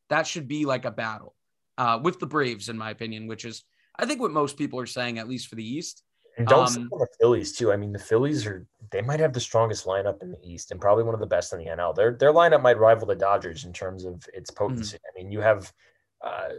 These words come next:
Speaker 2: you have the, probably the best ca-, one of the best catchers in the N L. I mean, Will Smith being the other, right? Real
Speaker 1: Yeah.
Speaker 2: Muto, you know, and that's, like, a guy that hits, like, two seventy, right?
Speaker 1: Mm-hmm.
Speaker 2: Uh, like, you have, uh, Rhys Hoskins, you have Didi, you have
Speaker 1: Yeah.
Speaker 2: a really good outfield, probably the best outfield in
Speaker 1: You got Castellanos.
Speaker 2: the N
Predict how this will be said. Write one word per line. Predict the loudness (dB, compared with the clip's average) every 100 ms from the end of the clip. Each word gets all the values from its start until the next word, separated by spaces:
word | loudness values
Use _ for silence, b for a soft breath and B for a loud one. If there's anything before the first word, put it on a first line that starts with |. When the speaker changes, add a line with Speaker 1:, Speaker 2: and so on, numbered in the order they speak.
| -14 -14
Speaker 2:
you | -2
have | -2 -2
the, | -10 -6
probably | 2 4 4
the | 4
best | 4 4
ca-, | 0 -2
one | 2 2
of |
the | 6
best | 4 4
catchers | 2 0 -8
in |
the | -8
N | -6
L. | -4 -4
I |
mean, | -4 -6
Will | -6
Smith | -6 -8 -8
being | -12 -10
the | -10
other, | -10 -12
right? | -12 -12 0
Real | 0 0 -4
Speaker 1:
Yeah. | -4
Speaker 2:
Muto, | -4 -8 -14 -12 -8
you | -2
know, | 2 4
and | 6
that's, | 6 6
like, | 4 2 0
a | 6
guy | 8
that | 8
hits, | 2 2
like, | 0 0
two | -6
seventy, | -2 -2 -4 -10 -18 b
right? | -4 -4 -4 -8
Speaker 1:
Mm-hmm. | -4 4
Speaker 2:
Uh, | 6 8
like, | 6 6 4 b b b _ -16 -14 -16 -2
you | 2
have, | 8 8 6 0 -8 0
uh, | 0
Rhys | 0 0
Hoskins, | 4 4 2 -4 -6 -10 -8
you | -6
have | -6
Didi, | -6 -8 -10 -14 _ _ -10
you | -2
have | 2 4
Speaker 1:
Yeah. | 2 -2 -18 _ _ -10
Speaker 2:
a |
really | 0 2 4
good | 6 6
outfield, | 6 4 -4 0
probably | 4 6
the | 6
best | 6 6
outfield | 4 4 2 -4 -4
in | -6 -4 -2
Speaker 1:
You |
got | 0 0
Castellanos. | -2 -2 -2 -2 -2 -6
Speaker 2:
the |
N | -8